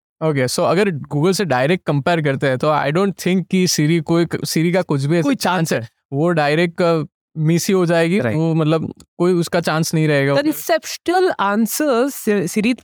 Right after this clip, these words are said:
Speaker 2: को देने में थोड़ी सी तकलीफ होती है।
Speaker 1: अरे भाई, टाइमर लगाने में उसको
Speaker 2: <laughs>
Speaker 1: तकलीफ हो जाती है।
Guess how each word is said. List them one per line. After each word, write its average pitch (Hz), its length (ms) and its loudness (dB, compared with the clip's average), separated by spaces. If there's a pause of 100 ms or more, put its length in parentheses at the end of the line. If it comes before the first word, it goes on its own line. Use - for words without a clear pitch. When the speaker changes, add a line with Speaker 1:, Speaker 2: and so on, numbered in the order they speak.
(100)
Speaker 2:
को 269 120 0
देने 226 360 0
में 285 120 0
थोड़ी - 340 -2
सी 226 120 -4
तकलीफ 156 440 -2
होती 123 240 -4
है। 151 60 0
Speaker 1:
अरे 180 160 0
भाई, 175 320 0
टाइमर 175 360 0
लगाने 208 440 2
में 214 100 2
उसको 208 440 0
Speaker 2:
<laughs> - 160 -4
Speaker 1:
तकलीफ 202 340 0
हो 214 100 2
जाती 190 320 0
है। 180 380 -4